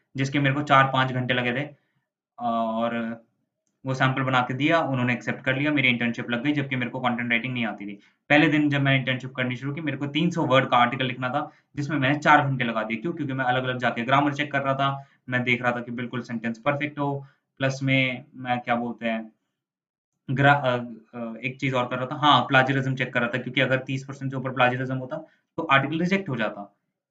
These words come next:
इसलिए। लेकिन, लेकिन, लेकिन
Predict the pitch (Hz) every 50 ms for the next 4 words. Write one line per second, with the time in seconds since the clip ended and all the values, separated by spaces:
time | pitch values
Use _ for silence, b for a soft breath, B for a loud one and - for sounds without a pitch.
0 | _ _ _ _ _ _ _ - 180 180 - 139 113 104 98 - - _ _ _
1 | _ _ _ _ _ _ _ _ _ _ _ _ _ _ _ _ _ _ _ _
2 | _ 143 147 147 175 170 - 120 104 101 101 - 131 123 131 135 139 127 117 113
3 | 120 131 131 117 107 104 -